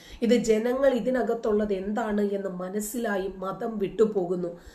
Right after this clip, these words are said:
ആ മതത്തെ വിമർശിക്കുന്നതും ഈ പരിഭാഷകൾ വെച്ചിട്ട് തന്നെയാണ്. അതുകൊണ്ടുള്ള ഒരു വെപ്രാളവും വെകിളിയും ഒക്കെയാണ് ഇവർ ഈ പറയുന്നത്. കഴിഞ്ഞ ദിവസം അലിയാർ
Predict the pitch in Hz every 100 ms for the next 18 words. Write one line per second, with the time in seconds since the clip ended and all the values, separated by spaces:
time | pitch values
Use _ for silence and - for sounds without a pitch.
0 | - - 214 254 240 208 226 247 208 196
1 | 226 254 277 214 240 226 214 214 190 -
2 | 190 180 175 196 185 214 196 185 175 180
3 | 160 180 175 175 170 175 - - - 214
4 | 214 254 277 269 247 240 226 220 185 180
5 | 180 208 202 202 202 208 180 180 165 190
6 | 190 202 180 - 180 175 170 170 190 175
7 | 175 170 190 208 196 180 220 - - -
8 | - - - - - 214 220 240 233